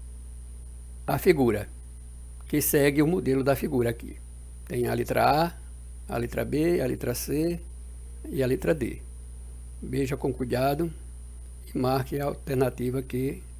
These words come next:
julgar correta. A alternativa correta é a letra A. Marque a letra A, que é a correta.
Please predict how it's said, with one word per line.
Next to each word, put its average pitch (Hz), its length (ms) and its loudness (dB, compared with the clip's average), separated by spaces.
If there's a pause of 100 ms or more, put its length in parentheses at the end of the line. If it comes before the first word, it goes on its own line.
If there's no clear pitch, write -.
julgar 127 320 0
correta. - 480 -2 (4000)
A 143 80 0
alternativa 151 600 6
correta 127 560 2 (1800)
é 143 100 2
a 151 80 10
letra 165 580 6 (340)
A. 147 340 8 (680)
Marque 151 420 6
a 139 40 6
letra 117 460 2
A, 131 60 -2 (2000)
que 131 140 0
é 131 40 6
a 127 60 4
correta. 131 560 4